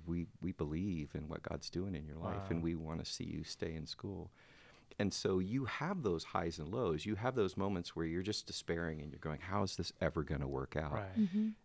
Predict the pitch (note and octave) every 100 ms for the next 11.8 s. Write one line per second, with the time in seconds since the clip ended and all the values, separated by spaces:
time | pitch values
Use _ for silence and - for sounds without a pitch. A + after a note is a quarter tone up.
0 | - F#3+ E2 D#2+ D#2 D#2+ D2+ - - D2+
1 | D#2+ E2 - F#2 - - - E3 - A#2+
2 | A#2 G#2+ - - D#2+ E2+ - - - G2+
3 | - D#2 D2+ F2 - G#2 F#2 D#2+ D2+ -
4 | - B1+ F2 A#2+ - - C3 G#2 F#2 F#2+
5 | F#2 - G2+ G2+ G2 F2 - D#2+ - A2+
6 | D#2+ D#2 E2 E2+ E2+ E2+ D#2+ - E2 F#2+
7 | D#2+ - F#2+ - - - F#2 - - G#2
8 | F#2+ F#2 - - - - - - D#3+ E3
9 | D3 D3 D#3 - D#3+ C#3 D3 C#3 B2+ C3
10 | B2 C3+ A#2+ A#2 B2 A#2 A#2 - B2+ A#2
11 | - - - - - C3+ B2+